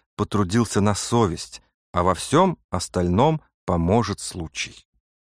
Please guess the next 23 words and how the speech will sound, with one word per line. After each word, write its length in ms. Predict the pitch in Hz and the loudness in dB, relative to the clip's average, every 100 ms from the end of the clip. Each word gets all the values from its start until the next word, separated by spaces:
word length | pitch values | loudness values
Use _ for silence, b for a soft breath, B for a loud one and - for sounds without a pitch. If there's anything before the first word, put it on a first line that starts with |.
| _ _ | _ _
Островитяне 600 | 110 - 156 170 226 214 | -2 2 2 4 4 4
пришли 360 | 151 143 - 170 | 4 0 2 2
на 120 | 135 | 2
то 140 | - | 2
место, 360 | 113 185 - 143 | 4 2 0 -2
которое 440 | - 120 127 117 | -2 0 2 2
они 320 | - 101 123 127 | 2 2 2 2
обследовали 680 | 101 - 107 127 120 110 | -2 -2 0 2 0 0
накануне. 760 | 107 107 110 107 90 80 - - _ _ - | 0 0 0 0 0 -2 -8 -20 _ _ 0
Почва 400 | 120 139 - 101 | 2 2 0 0
здесь 240 | 98 113 | 0 -2
состояла 480 | - - 98 104 101 | -4 0 2 4 2
из 180 | - - | -2 -2
красной 440 | 101 110 - 95 | 0 0 -2 -4
глины, 460 | 90 95 131 95 78 _ _ | -2 0 2 0 -2 _ _
которая 400 | 90 - 101 98 | -8 -2 0 0
идёт 420 | - 95 101 127 - _ - | 0 -2 0 -2 -4 _ -2
на 180 | 101 | 0
выделку 400 | 104 113 101 - | 2 2 0 -2
кирпича 540 | 80 90 90 - 127 131 _ _ | -6 -6 -6 0 0 0 _ _
и 80 | 104 | -6
черепицы, 840 | - 120 123 - 110 - - - - - | -4 -4 -4 -4 -4 -4 -10 -12 -16 -6
и, 380 | 98 104 104 | 0 2 2